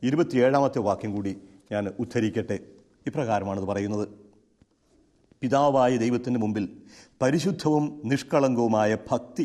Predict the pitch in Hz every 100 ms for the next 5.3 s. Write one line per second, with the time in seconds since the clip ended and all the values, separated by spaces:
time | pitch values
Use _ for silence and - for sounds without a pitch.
0 | - 101 87 78 - _ _ _ - 117
1 | 123 139 160 147 131 131 127 135 123 120
2 | 120 - - - 117 127 165 143 113 110
3 | 110 107 107 120 123 127 127 131 127 -
4 | - - 104 101 107 120 - 135 156 139
5 | 87 -